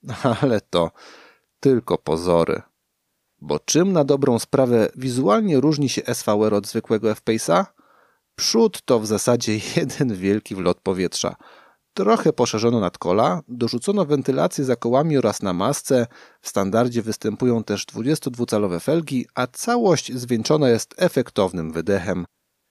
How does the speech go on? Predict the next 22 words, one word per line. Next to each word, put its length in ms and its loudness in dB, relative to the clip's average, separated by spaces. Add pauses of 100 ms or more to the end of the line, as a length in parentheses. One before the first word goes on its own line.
(260)
Znajdziemy 480 -2
też 200 2
kilka 320 0
miejsc, 440 0
gdzie 300 -2
umieszczono 640 -2
oznaczenia 460 -2
wersji. 460 -4 (500)
W 200 -10
opcji 440 -2
można 420 2
dorzucić 480 -2
jeszcze 240 -4
pakiet 400 -8
czerń, 460 2 (260)
a 80 -4
z 120 -6
tyłu 520 2 (140)
wypatrzeć 920 -2
mini 440 2
spoiler 560 2
na 320 0